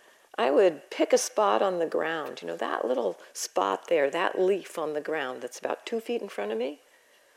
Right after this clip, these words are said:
"Oh, can I make it to that spot? Can I make it to that leaf?" Lifting, moving. Yep, made it. Okay, how about the next one? Can I make it to that spot? Just enough effort.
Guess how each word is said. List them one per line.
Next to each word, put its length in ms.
"Oh, 100
can 180
I 60
make 240
it 120
to 100
that 240
spot? 500
Can 160
I 60
make 200
it 100
to 80
that 220
leaf?" 360
Lifting, 720
moving. 480
Yep, 240
made 360
it. 280
Okay, 340
how 160
about 220
the 80
next 340
one? 220
Can 200
I 60
make 300
it 100
to 120
that 340
spot? 500
Just 420
enough 340
effort. 580